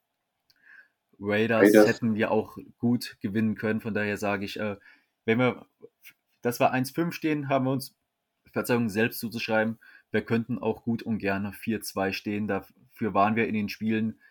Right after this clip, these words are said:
Speaker 1: gut genug drin, um dort noch eigentlich den ausschlaggebenden Wechsel, äh, den ausschlaggebenden Schwung hinzubekommen. Aber die, der grö-, größte, größte Fehler ist eben, wir schaffen es nicht, Adjustments im Spiel hinzubekommen und da verkacken das dritte Viertel auf ganzer Linie.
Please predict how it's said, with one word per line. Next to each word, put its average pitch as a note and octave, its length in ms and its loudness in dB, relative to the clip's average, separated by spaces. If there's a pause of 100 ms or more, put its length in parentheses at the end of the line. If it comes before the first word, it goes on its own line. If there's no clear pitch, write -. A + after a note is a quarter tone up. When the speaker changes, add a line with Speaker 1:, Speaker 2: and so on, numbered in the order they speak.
(240)
Speaker 1:
gut C3+ 220 4
genug A#2 320 -2
drin, A#2 280 -2
um G#2+ 160 -6
dort G#2 300 -4
noch G#2 280 -8
eigentlich G#2 320 -8
den F#2+ 300 -10 (280)
ausschlaggebenden G2+ 840 -4
Wechsel, G2 480 -6
äh, F#2+ 140 -12
den G2 140 -8
ausschlaggebenden G2 720 -6
Schwung G2+ 220 -6
hinzubekommen. G#2 640 -6 (380)
Aber G2 140 -4
die, F#2+ 140 -12 (380)
der G#2 100 -2
grö-, A2 260 -2
größte, - 720 -6 (100)
größte B2 360 -2
Fehler G#2 340 -4
ist A2 200 -8
eben, A2 280 -4 (420)
wir G2+ 100 -4
schaffen A2+ 320 -2
es - 180 -4
nicht, A2+ 300 -6
Adjustments B2+ 600 -4
im A#2 140 -6
Spiel A#2+ 280 -4
hinzubekommen A2+ 760 -4 (380)
und - 260 -10
da G2 160 -2
verkacken - 560 -8
das F#2 200 -8
dritte - 260 -12
Viertel G2+ 340 -8
auf D#2+ 160 -8
ganzer F#2 340 -8
Linie. E2+ 360 -10